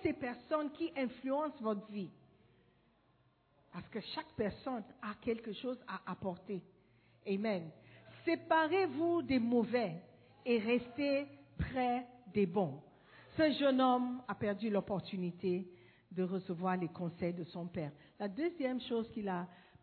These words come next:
perdue, la deuxième opportunité ou occasion qu'il a perdue, c'était l'opportunité de venir, de devenir un grand, une grande personne comme son père.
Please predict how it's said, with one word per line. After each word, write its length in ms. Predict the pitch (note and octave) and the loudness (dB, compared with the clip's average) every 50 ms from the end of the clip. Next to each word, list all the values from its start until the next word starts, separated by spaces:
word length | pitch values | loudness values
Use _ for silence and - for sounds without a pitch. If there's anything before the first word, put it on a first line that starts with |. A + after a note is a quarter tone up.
| _ | _
perdue, 360 | - F#3 E3+ F3 F3 F#3 G3 | -2 -2 -2 -2 -2 -2 -2
la 140 | F#3+ G3 G3 - - - | 0 0 -2 -4 -4 -4
deuxième 300 | B3 B3 B3+ C4+ C4 C4 - | -2 0 0 -2 -2 -2 -6
opportunité 680 | - - - G3+ F#3+ F3 - - F#3 F3+ F3 - - G#3+ | -8 -6 -4 -6 -6 -6 -8 -8 -8 -8 -8 -4 -2 -4
ou 220 | F#3+ F#3 G3 F#3+ - - | -2 -2 -2 -4 -4 -6
occasion 480 | G#3+ - - G3+ G3 F3+ G3+ A3 G#3+ | -8 -6 -4 -4 -4 -2 -4 -4 -6
qu'il 180 | G#3+ - G3 F#3 | -4 -4 -4 -4
a 80 | F3 E3 | -4 -4
perdue, 460 | E3+ F#3+ F3 E3+ E3 - G3 G3+ G#3+ - - - - _ _ - | -6 -6 -6 -6 -6 -6 -8 -10 -10 -12 -18 -20 -20 _ _ -12
c'était 260 | A#3 A#3 D#4+ E4+ D#4+ | -10 -8 -6 -6 -6
l'opportunité 840 | B3+ A#3 B3+ A#3+ B3 - A#3+ A3+ A#3 - - C4 B3+ B3+ - D#4 C#4 | -4 -4 -4 -4 -4 -6 -8 -10 -10 -12 -10 -10 -10 -10 -10 -12 -10
de 140 | A#3 A#3 | -10 -10
venir, 340 | G#3 G3+ A#3 A3 G#3+ A#3 B3 A3 | -10 -8 -8 -8 -8 -8 -8 -8
de 120 | F#3 A3 | -8 -10
devenir 500 | G#3+ F#3+ A3+ A3 G3 A3 A3+ A#3+ C#4 D4 - - - | -8 -8 -8 -6 -6 -6 -6 -6 -6 -6 -8 -10 -8
un 120 | A#3+ A#3 | -6 -6
grand, 460 | G#3+ F3+ - F#3+ D#3+ F3 E3+ D3 C3+ - _ _ _ _ _ _ _ _ _ - - - - - - - _ _ _ - _ _ _ | -6 -6 -8 -12 -12 -12 -12 -12 -12 -14 _ _ _ _ _ _ _ _ _ -20 -20 -20 -20 -20 -20 -20 _ _ _ -20 _ _ _
une 200 | D4+ D4 C#4+ A#3+ | -2 0 2 2
grande 400 | F#3 G3 F#3 A#3 C#4 D4+ C#4+ C4+ | 2 0 -2 0 0 2 0 0
personne 380 | - B3+ G#3+ - - B3 A#3 A3 | 0 -2 -2 -2 -4 -6 -6 -6
comme 200 | - A3 G3 F3+ | -6 -6 -6 -6
son 200 | - - A3 G#3 | -6 -6 -6 -6
père. 360 | G3 - G3+ E3+ D#3 C#3+ C#3 | -4 -4 -4 -4 -4 -4 -8